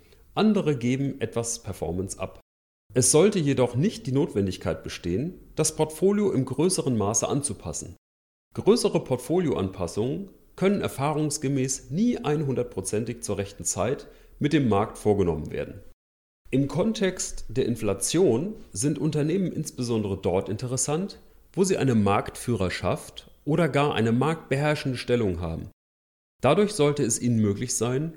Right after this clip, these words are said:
die sich ergebenden Kostensteigerungen im Einkauf von Waren und Dienstleistungen an ihre Kunden weiterzugeben. Ein besonderes Augenmerk richten wir auch auf den Verschuldungsgrad und die Verschuldungsstruktur unserer Portfoliounternehmen.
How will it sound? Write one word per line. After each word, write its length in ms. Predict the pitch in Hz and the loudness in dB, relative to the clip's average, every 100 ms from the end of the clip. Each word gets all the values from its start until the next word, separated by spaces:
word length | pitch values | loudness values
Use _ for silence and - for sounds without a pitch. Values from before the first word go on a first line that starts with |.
| - - | -14 -2
die 80 | 143 | 2
sich 200 | 143 185 | 2 4
ergebenden 580 | 135 127 180 175 143 135 | 2 2 0 2 2 2
Kostensteigerungen 1120 | 170 190 - 127 - 95 95 92 107 156 156 | -2 -2 -4 -4 0 0 0 0 0 -2 -4
im 200 | 101 95 | -4 -2
Einkauf 460 | 113 180 - 139 - | -2 -2 0 -4 -2
von 180 | 107 | -2
Waren 280 | 101 113 120 | 0 0 -2
und 160 | 95 104 | -4 -2
Dienstleistungen 800 | 170 - - 85 85 - 139 165 - | -2 -2 -2 -2 -2 -2 -2 -4 -4
an 120 | - 151 | -2 2
ihre 220 | 165 131 | 2 0
Kunden 400 | - 147 147 165 | 0 -2 0 -2
weiterzugeben. 760 | 98 82 - - 80 82 101 - - _ _ _ _ _ | -2 -2 -6 -10 -10 -10 -10 -12 -18 _ _ _ _ _
Ein 140 | 117 135 | 2 4
besonderes 560 | 135 196 208 - - | 6 4 4 2 0
Augenmerk 680 | 123 190 135 98 117 147 - - - - | 2 4 4 2 0 -4 -12 -20 -20 -4
richten 280 | 165 196 165 | 0 0 2
wir 160 | 147 - | 2 2
auch 160 | - | -2
auf 160 | 143 - | -2 -2
den 100 | 139 | -2
Verschuldungsgrad 1120 | 135 - 160 180 185 170 - 131 - 165 - | -2 0 2 2 2 0 -4 0 0 0 -4
und 120 | 131 | -4
die 40 | 131 | -2
Verschuldungsstruktur 1300 | - 127 - 170 160 156 - - 131 - - 175 120 | -2 -2 2 2 2 -2 -6 -6 -6 -6 0 4 4
unserer 320 | 110 120 123 | 4 0 -2
Portfoliounternehmen. 1040 | 123 131 - 160 165 104 90 92 82 82 | -4 -4 -2 2 4 2 0 0 -2 -4